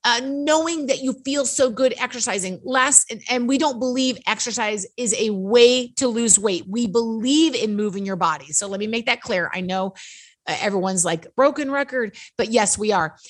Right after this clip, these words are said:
Last night I was at the gym teaching a class, um, and the gal, I was filling in for another instructor, and the gal said to me, "It's just hard." I, I turned to her, I was all sweaty, and I said, "Do you know the reason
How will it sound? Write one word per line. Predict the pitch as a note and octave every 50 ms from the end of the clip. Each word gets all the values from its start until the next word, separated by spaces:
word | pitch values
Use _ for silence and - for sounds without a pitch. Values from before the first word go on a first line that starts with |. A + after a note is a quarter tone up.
| - - _
Last | - A#3 B3 C#4+ - -
night | D4+ C#4 C#4 - -
I | A3+
was | A3+ A3 G#3
at | A#3 A#3+
the | B3+ A#3
gym | F#3 G#3 G#3 F#3 F#3+ G3 - - - _ _ -
teaching | - B3 A#3+ - C#4 C4+
a | C4+ C4
class, | - - G#3 F3+ F3 G3+ - - - -
um, | - G3 F3+ F3 F3 E3+ - - _ -
and | G3+ A3 G#3+ G3+ G#3 G#3+ F#3+ - - _ _ -
the | G3+ A#3 A#3
gal, | F#3 F3 A3 G#3+ A3 A#3+ B3+ - -
I |
was | A3 G#3+ F#3+ -
filling | - A3 G#3 A3 A3 G#3+
in | A3 G#3+
for | - G#3+
another | G3+ F#3+ F#3+ F#3+ G#3 A3
instructor, | A3+ A3+ - - F#3 E3+ - F#3+ F#3 -
and | - G#3
the | G3+ G3+
gal | F3+ A#3 G#3+ A3 A3+ A#3+
said | A#3 - - G3 G3 F#3
to | G3+
me, | F#3+ G3 G3 G3 - - - - - - - - _ _ -
"It's | - F4+ F4 - - -
just | E4+ F#4 G4 F4+ - - - - -
hard." | - C4 D#4 E4 F4+ F4+ F4+ F4 F4 E4+ D#4+ D#4+ D#4 D4+ D4+ D4 - - - - - - _ -
I, | A3 A3+ B3 - - -
I | A3 A3
turned | G3 - - D4+ D#4 D4+ C4+
to | B3
her, | A#3+ A3 G3
I | F#3+ G#3
was | G#3+ G#3 A#3
all | G#3+ A3 G#3+
sweaty, | - - B3 A3 G#3 A3 G#3+
and | G3+ G3
I | F#3 G#3+
said, | - B3 G3 F3+ E3
"Do | F3 G#3+
you | G#3+ B3+ C4
know | C#4 C4+ C4+
the | A#3+ B3
reason | G#3 G#3+ A3 A3+ A#3 A3+ C4 B3+ C4+ C#4 C4+